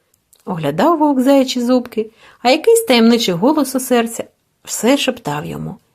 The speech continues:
«З'їж його, з'їж!» «Ні», — подумав вовк, — «я став чесним стоматологом і їсти нікого не буду».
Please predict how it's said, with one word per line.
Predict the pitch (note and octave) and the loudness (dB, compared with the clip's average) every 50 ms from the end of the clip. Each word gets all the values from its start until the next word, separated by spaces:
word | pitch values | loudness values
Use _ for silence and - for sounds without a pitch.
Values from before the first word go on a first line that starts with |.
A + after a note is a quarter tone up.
| _ - | _ -10
«З'їж | - F3+ F3 D#3 F3 G#3 G#3 G3 F#3 F3 F3+ | -8 -6 -4 -2 0 0 0 2 0 -2 -2
його, | F3+ E3+ F3 - - G#3+ G#3+ A3+ G3+ | -2 -2 -2 0 0 0 0 -2 -2
з'їж!» | F#3 F#3 A3 A3+ A#3+ A#3+ B3 B3+ A3+ A3 G#3+ - - - - - _ _ _ _ _ _ _ _ _ _ _ _ _ _ _ _ _ _ _ | -4 -4 -4 -2 0 0 2 2 0 0 0 0 -2 -4 -4 -8 _ _ _ _ _ _ _ _ _ _ _ _ _ _ _ _ _ _ _
«Ні», — | - G3+ G3+ G3 E3+ | -2 0 2 2 2
подумав | E3+ F3 F3 E3 F3 F3+ E3+ E3 E3 | 2 0 0 0 0 -2 -2 -4 -4
вовк, — | F3 E3+ E3 - - - - | -6 -6 -8 -8 -10 -8 -2
«я | - E4 F4 | 0 0 0
став | - - A#3+ G#3 A3+ | 0 0 -2 -2 0
чесним | - C4 C#4+ C#4+ C#4+ A3 G#3 | 0 0 0 2 2 0 -2
стоматологом | G#3 - F#3 F3+ F3 E3+ - C4 C#4 C4 A3 G#3+ G3 - - | -2 -2 -4 -4 -4 -2 0 0 2 2 0 -2 -2 -4 -4
і | G#3 | -6
їсти | F#3+ G#3 C#4 C#4 - - - | -4 -2 -2 -4 -4 -6 -6
нікого | F3+ E3+ - F#3 G3 G3 G3+ | -6 -4 -2 -2 -2 0 0
не | G3 F#3+ | -2 -2
буду». | F3 - - E3+ - G3 | -4 -6 -10 -10 -10 -12